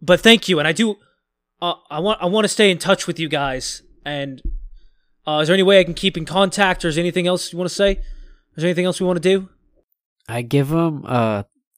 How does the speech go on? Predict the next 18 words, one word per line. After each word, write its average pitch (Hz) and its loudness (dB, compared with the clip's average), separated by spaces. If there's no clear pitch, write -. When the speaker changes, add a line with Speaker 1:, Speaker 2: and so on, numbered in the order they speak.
Speaker 2:
<laughs> - -20
I, 113 -6
I 117 -6
give 123 -2
him 139 -2
the 120 0
phone 113 -4
number 123 -2
that, 113 -6
uh, 120 -12
Penelope 120 -4
just 135 -6
gave 143 0
me, 165 -8
and 127 -2
then 123 2
I 123 4
go, 110 2